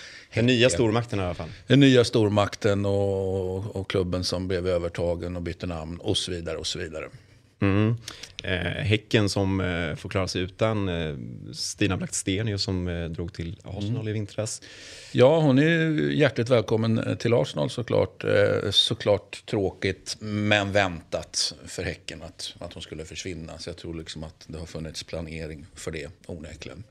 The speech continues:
Speaker 1: Mm. Häcken som, eh, plockade in, eh, A I K supertalang Rosa Kafaji i, eh, vintras.
Speaker 2: Mm.
Speaker 1: Skadade sig nu på försäsongen i en träningsmatch mot Lidköpings F K.
Speaker 2: Mm.
Speaker 1: Det är ett, eh,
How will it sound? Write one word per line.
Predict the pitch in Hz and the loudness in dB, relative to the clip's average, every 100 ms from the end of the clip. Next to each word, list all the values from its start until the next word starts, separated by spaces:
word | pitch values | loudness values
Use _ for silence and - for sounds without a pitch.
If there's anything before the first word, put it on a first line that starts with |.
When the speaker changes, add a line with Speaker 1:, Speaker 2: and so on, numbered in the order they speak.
| _ | _
Speaker 1:
Mm. | 101 95 104 107 - - _ _ - - | -4 -2 -2 -6 -14 -20 _ _ -20 4
Häcken | 135 139 - 156 151 | 6 6 6 6 8
som, | 151 135 127 | 6 4 4
eh, | 123 117 | 4 4
plockade | 113 117 - 113 | 2 0 2 2
in, | 117 110 107 | 2 2 4
eh, | 104 101 98 | 4 2 2
A | 104 | 0
I | 107 | 0
K | 131 | -2
supertalang | 139 139 101 127 120 127 110 | 0 0 2 0 2 2 2
Rosa | 113 101 110 | 0 2 0
Kafaji | - 101 - 107 135 151 160 127 - - | 0 0 4 4 4 4 4 2 -4 -6
i, | 117 117 113 113 | 2 4 6 6
eh, | 113 | 4
vintras. | 113 107 117 120 - _ - | 2 2 2 0 -6 _ -6
Speaker 2:
Mm. | 98 98 113 151 - _ _ | 0 2 2 0 -6 _ _
Speaker 1:
Skadade | - - 131 113 107 | -12 0 2 2 0
sig | 120 135 139 | 0 2 2
nu | 127 120 139 135 117 | 2 0 -2 -6 -8
på | 107 | 0
försäsongen | 110 101 104 104 101 | 2 2 0 0 -2
i | 104 | -2
en | 98 | -4
träningsmatch | 101 95 - 95 | -4 -4 -4 -6
mot | - - | -8 -6
Lidköpings | 101 95 87 95 | -6 -6 -8 -6
F | 101 - | -6 -6
K. | - 104 123 - _ - - | -4 -4 -4 -14 _ -20 -14
Speaker 2:
Mm. | 101 120 | -12 -10
Speaker 1:
Det | - 107 117 | -2 2 2
är | |
ett, | 110 - 113 | 0 -2 2
eh, | 98 92 82 71 64 | 2 2 0 -2 -4